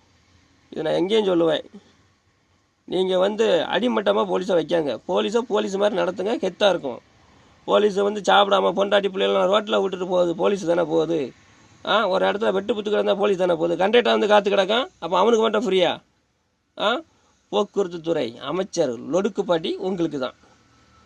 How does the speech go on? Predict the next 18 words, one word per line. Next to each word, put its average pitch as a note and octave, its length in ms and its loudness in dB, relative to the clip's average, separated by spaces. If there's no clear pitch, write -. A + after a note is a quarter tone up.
அதனால F3 680 2
போலீஸுக்கு F3+ 560 -2
யூனிஃபார்ம் G#3+ 480 0
போட்டு G#3 280 0
ஃப்ரீன்னு D4 260 0
கொடுங்க. F#3+ 580 2
ஐ B3 180 4
டி C4 120 2
கார்டை B3 160 4
காட்ட A3 220 0
சொல்லுங்க. D#3 440 -2
எல்லா A#3+ 340 2
போலீஸும் A#3+ 240 2
காட்டும். F#3+ 360 2
காட்டலைன்னா B3 560 4
மி-, A3+ 220 4
பா-, A3+ 240 4
பா-, G#3+ 640 2